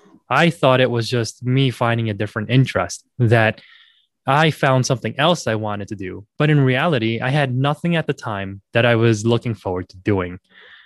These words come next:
It was more that every day I thought about the leatherworking process and everything else. I felt as if I trapped myself and I wasn't looking forward to doing the thing that I once looked forward to doing.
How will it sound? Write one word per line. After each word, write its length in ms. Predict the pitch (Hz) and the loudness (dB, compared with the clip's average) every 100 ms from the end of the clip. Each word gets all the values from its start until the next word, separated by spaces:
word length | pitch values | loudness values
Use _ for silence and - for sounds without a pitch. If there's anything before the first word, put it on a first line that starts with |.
| _ | _
It 100 | 143 | 2
was 240 | 151 156 139 | 4 4 4
more 320 | 135 151 170 | 2 2 0
that 200 | 151 135 | 0 0
every 260 | 127 147 | -2 -2
day 520 | 139 131 127 101 92 98 _ _ _ | -2 0 0 -2 -6 -12 _ _ _
I 120 | 123 | -4
thought 340 | 117 143 135 139 | 0 2 4 2
about 440 | 120 123 117 110 _ _ | 2 2 2 -2 _ _
the 220 | 113 120 | -4 -2
leatherworking 680 | 113 123 123 117 117 120 107 | 0 0 0 0 -2 -6 -4
process 500 | - 120 123 101 98 | 0 0 0 -4 -2
and 100 | 104 | 0
everything 440 | 107 120 113 110 | 0 0 0 0
else. 320 | 113 101 107 - - - _ _ _ - | 2 2 -2 -8 -20 -20 _ _ _ -2
I 220 | 135 170 | 2 2
felt 520 | - - 113 107 - | 0 2 2 2 -4
as 200 | 143 120 | -4 0
if 140 | 120 110 | 0 0
I 120 | 113 | -2
trapped 480 | - - 147 156 - | -2 0 0 -2 -6
myself 680 | 107 101 - 92 95 - - _ _ _ - | -4 -6 -4 -2 -2 -6 -20 _ _ _ -2
and 140 | 120 | 2
I 80 | 120 | 2
wasn't 380 | 117 139 151 143 | 2 2 2 0
looking 260 | 139 143 | -2 -2
forward 360 | 120 117 113 110 | -2 -2 -2 -4
to 80 | 107 | -4
doing 320 | 117 120 123 | -2 0 -2
the 80 | 110 | -4
thing 300 | - 120 113 | -4 -2 -2
that 120 | 107 | 0
I 100 | 101 | -2
once 320 | 104 107 101 | -2 -4 -2
looked 220 | 110 - | -4 -2
forward 260 | - 95 95 | -2 0 -2
to 80 | 98 | -6
doing. 480 | 92 101 92 87 | 0 2 2 -4